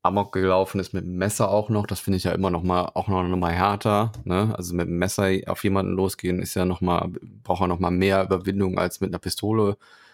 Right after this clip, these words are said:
einen Knopf zu drücken aus der Entfernung. Äh, wo-, das,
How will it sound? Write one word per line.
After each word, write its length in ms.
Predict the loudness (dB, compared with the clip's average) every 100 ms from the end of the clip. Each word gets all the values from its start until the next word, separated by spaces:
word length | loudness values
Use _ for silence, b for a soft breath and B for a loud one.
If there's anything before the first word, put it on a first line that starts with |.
| b _
einen 100 | -2
Knopf 240 | 0 0
zu 140 | -2 0
drücken 420 | 0 0 -2 -2 -6 -4
aus 140 | 0
der 100 | 0
Entfernung. 580 | 0 2 2 2 0 -4 b b b b b b _ 0
Äh, 520 | 2 4 4 2 0
wo-, 520 | -4 -8 -10 -8 -10
das, 240 | -4 -4